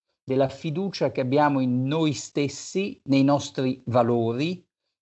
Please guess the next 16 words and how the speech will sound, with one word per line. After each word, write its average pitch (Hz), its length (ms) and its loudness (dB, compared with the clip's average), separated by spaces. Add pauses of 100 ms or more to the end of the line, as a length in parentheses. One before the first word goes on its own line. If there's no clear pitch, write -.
e 139 120 2
nel 131 180 0
nostro 147 840 -2
sistema 131 480 -2
politico, 165 580 -4
per 101 180 -6
esempio, 98 360 -2
di 113 120 0
fronte 160 500 2
ad 123 120 2
una 127 200 0
potenza 135 540 -2
sfidante 123 800 -2
come 107 220 -6
la 123 120 -2
Cina, 123 640 -2